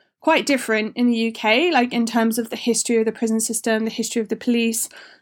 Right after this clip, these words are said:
Um, but this picture, like, really summarizes the state of things in the so-called U S in terms of connection to plantation slavery, um, and people still literally working in plantations as prison labor, people working in factories,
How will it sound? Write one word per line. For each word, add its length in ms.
Um, 260
but 260
this 220
picture, 400
like, 180
really 280
summarizes 720
the 100
state 260
of 120
things 340
in 80
the 80
so-called 460
U 140
S 320
in 140
terms 360
of 240
connection 600
to 320
plantation 560
slavery, 720
um, 280
and 160
people 260
still 360
literally 420
working 420
in 80
plantations 640
as 160
prison 340
labor, 480
people 300
working 320
in 60
factories, 680